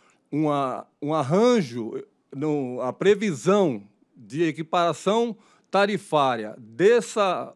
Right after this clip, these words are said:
dessa empresa agrupada é na revisão tarifária lá de dois mil e vinte e um. Então, a, a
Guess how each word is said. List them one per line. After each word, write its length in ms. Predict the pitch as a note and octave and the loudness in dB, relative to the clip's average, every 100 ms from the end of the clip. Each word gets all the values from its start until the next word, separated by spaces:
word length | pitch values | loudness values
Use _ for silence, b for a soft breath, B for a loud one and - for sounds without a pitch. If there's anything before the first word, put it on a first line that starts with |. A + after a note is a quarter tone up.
| - | -6
dessa 340 | C#3+ F#3 F#3+ | -2 0 0
empresa 560 | F#3 D3 D3 B2 A2+ A2 | -4 -2 -2 -2 -4 -6
agrupada 760 | C3+ D3+ E3 C3+ C#3+ C3+ A2+ A2 B B - | -4 -2 -4 -2 -2 -2 -2 -8 B B -4
é 240 | D3 A3 | 0 2
na 160 | A3+ F#3+ | 2 0
revisão 560 | F#3 E3 D3+ B2+ G3+ | 0 -2 -4 -2 -2
tarifária 600 | G3 E3+ D#3+ - C3 B2 | 0 -2 -2 -4 -4 -2
lá 140 | B2 D3+ | -2 -4
de 100 | C#3+ | -4
dois 180 | F3 D3 | -4 -2
mil 160 | F3 | 0
e 80 | B3+ | 0
vinte 300 | F3+ F3 - | 0 -4 -6
e 60 | A#2 | -6
um. 240 | D3 G#3+ b b b b | -6 -6 b b b b
Então, 540 | - D#3 D#3+ A3 A#3+ G#3+ b b _ | -6 -4 0 0 0 -4 b b _
a, 720 | - F#3 F#3+ D#3+ A#2 - C3+ | 0 2 4 0 -4 -6 -4
a 60 | C3+ | -4